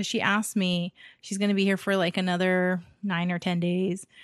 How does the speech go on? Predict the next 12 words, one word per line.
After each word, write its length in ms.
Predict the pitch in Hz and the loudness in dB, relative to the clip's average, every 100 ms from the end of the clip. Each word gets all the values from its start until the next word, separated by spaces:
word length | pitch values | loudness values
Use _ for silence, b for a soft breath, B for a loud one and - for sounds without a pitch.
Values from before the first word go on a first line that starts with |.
| B B _ | B B _
And 80 | 208 | -8
she 80 | 220 | -8
said, 180 | 208 | -8
"Well, 140 | 202 208 | -10 -10
I 100 | 196 | -6
wanna 200 | 214 262 | -2 0
try 280 | 262 - 226 | 0 2 2
things 280 | 220 214 190 | 0 -2 -2
that 80 | 190 | -2
are 120 | 175 | -4
local 580 | 170 175 175 214 269 311 - _ - | -2 -4 -2 -2 -2 -6 -14 _ -6
things." 540 | 254 269 330 339 - | -2 -2 -4 -16 -20